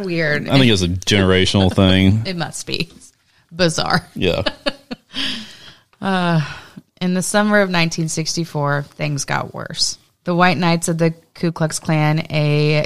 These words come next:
Speaker 1: K K K splinter group based in Mississippi, was founded and led by Samuel Bowers, who's a giant piece of shit. As the summer of nineteen sixty-four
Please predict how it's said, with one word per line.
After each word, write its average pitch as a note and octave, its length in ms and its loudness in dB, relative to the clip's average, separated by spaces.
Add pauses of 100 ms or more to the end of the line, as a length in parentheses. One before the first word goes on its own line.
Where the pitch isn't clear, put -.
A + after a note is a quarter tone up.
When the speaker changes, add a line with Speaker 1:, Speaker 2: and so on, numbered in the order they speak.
(120)
Speaker 1:
K E3+ 160 -2
K E3+ 140 0
K E3 200 0
splinter F3 540 0
group D#3 320 -2
based D#3 280 -2
in D#3+ 60 -2
Mississippi, D#3 540 -4
was D3+ 180 -4
founded E3 440 0
and D#3 140 0
led D3+ 240 0
by D3 140 -2
Samuel D3 460 -4
Bowers, B2+ 480 -6
who's C3+ 160 -6
a C3 100 -8
giant G3 760 -4
piece - 240 -12
of - 100 -10
shit. - 360 -8 (480)
As G3+ 160 2
the G3+ 60 -2
summer A#3 320 4
of G#3+ 80 2
nineteen G3 320 0
sixty-four F3 800 0